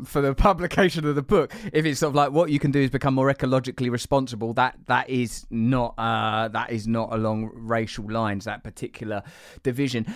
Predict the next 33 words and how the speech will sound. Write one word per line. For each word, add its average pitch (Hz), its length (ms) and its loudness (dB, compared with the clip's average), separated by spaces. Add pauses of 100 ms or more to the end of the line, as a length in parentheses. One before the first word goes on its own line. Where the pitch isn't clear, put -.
(140)
I 165 60 4
see 285 200 0
what 240 80 -6
you're 220 80 -4
saying 214 360 0
there 147 120 2
about 147 300 0
white 147 260 0
psychosis, 151 760 -4
that 139 160 -6
it 143 60 0
requires 165 500 0
a 156 40 -12
kind 147 340 -2
of 147 140 -6
perspective 135 680 -4
where 135 260 0
you, 131 300 -2
one, 131 500 0 (200)
psychotically 147 1200 -2 (140)
cuts - 440 -2
off 165 540 -4 (180)
the 139 120 2
idea 139 420 2
of 131 160 -6
caring. 135 560 -2 (320)
It, 208 220 0
it, 233 220 4
this 294 200 -4
isn't 220 320 -4
just, 190 320 -2 (120)
this 202 240 -4
psychosis, 196 720 -2